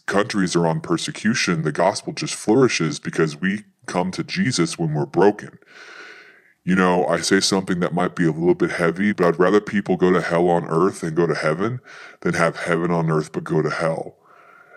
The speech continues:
And so when I see this happening in Afghanistan, I know that Jesus is going to move the gospel forward because this is a Matthew eleven twelve moment.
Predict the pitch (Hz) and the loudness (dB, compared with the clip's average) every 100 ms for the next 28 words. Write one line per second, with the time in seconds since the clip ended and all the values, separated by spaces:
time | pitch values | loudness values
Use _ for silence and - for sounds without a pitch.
0 | - - - 95 87 87 78 - 107 95 | -6 -4 2 2 4 0 0 2 2 2
1 | 87 - 98 104 87 82 82 76 - 110 | 0 2 2 0 -4 -2 -4 -6 -4 -2
2 | 123 110 - 80 78 - 87 85 95 104 | -2 -2 0 0 -2 -4 -2 0 2 2
3 | 90 - 95 92 98 - 85 - 90 95 | 0 2 0 4 2 2 -2 0 2 2
4 | 92 80 92 95 80 87 90 - 82 - | 0 -2 0 0 0 2 0 0 -8 0
5 | 113 113 - - - 78 92 92 90 85 | 2 4 0 0 -2 -2 -2 -2 0 0
6 | 73 82 90 - 87 78 85 87 80 - | 0 0 -2 -2 0 0 0 0 -2 -2
7 | 95 101 113 78 73 - - - | 2 2 2 -2 -6 -8 -14 -16